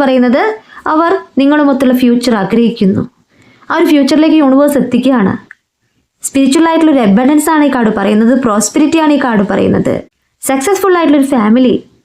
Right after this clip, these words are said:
നിങ്ങൾക്കുണ്ടാവാൻ പോവാണ്. നിങ്ങൾ ആഗ്രഹിച്ചൊരു ലൈഫ് നിങ്ങളിലേക്ക് ഉണ്ടാവാൻ പോവാണ്. ഇവിടെ നിങ്ങൾക്ക് എല്ലാ രീതിയിലുള്ള സ്റ്റെബിലിറ്റി ഉണ്ട്, ഫിനാൻഷ്യൽ പരമായിട്ട്, സ്നേഹപരമായിട്ട്. നിങ്ങൾ ആഗ്രഹിച്ച ആ ഒരു ലൈഫ് നിങ്ങളിലേക്ക് തരുവാനായിട്ട് നിങ്ങളുടെ പേഴ്സൺ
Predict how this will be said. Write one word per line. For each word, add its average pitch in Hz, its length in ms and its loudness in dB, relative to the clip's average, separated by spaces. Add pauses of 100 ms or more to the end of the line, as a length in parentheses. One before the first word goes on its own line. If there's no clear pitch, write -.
(460)
നിങ്ങൾക്കുണ്ടാവാൻ 233 760 0
പോവാണ്. 180 360 -2 (560)
നിങ്ങൾ 262 180 0 (100)
ആഗ്രഹിച്ചൊരു 277 540 2
ലൈഫ് 214 320 0
നിങ്ങളിലേക്ക് 208 400 0
ഉണ്ടാവാൻ 190 380 0
പോവാണ്. 214 300 -2 (840)
ഇവിടെ 359 240 0 (160)
നിങ്ങൾക്ക് 294 320 0
എല്ലാ 311 400 2
രീതിയിലുള്ള 330 400 2
സ്റ്റെബിലിറ്റി 226 480 0
ഉണ്ട്, 180 120 -4 (720)
ഫിനാൻഷ്യൽ 208 460 0
പരമായിട്ട്, 196 500 -2 (100)
സ്നേഹപരമായിട്ട്. 208 920 -2 (640)
നിങ്ങൾ 302 160 2 (120)
ആഗ്രഹിച്ച 302 420 0 (340)
ആ - 20 -2 (120)
ഒരു 277 160 2 (180)
ലൈഫ് 269 400 0 (140)
നിങ്ങളിലേക്ക് 285 460 0 (100)
തരുവാനായിട്ട് 254 600 0
നിങ്ങളുടെ 226 300 0
പേഴ്സൺ 214 240 0